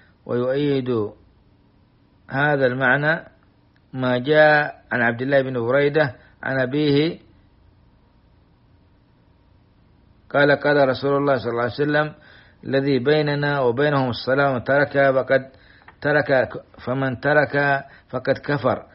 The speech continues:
وغير ذلك من النصوص في هذا المعنى كثير، وسيأتي في موضعه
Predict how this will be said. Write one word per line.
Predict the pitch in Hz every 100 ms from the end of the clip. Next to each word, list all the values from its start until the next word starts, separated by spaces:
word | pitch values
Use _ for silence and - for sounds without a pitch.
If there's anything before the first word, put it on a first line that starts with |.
| - _
وغير | - 143 147
ذلك | 135 147 147 139
من | 139 131
النصوص | 123 110 143 151 160 - - _ _ _ _ _ _ _ _ _ -
في | 123 135
هذا | 143 135
المعنى | 120 131 127 139 151 151
كثير، | 139 123 113 131 131 123 - - _ _ _ _ _ _ _ _ _ _ _ -
وسيأتي | 127 120 131 143 139 135
في | 117
موضعه | 127 127 120 135 135 143 170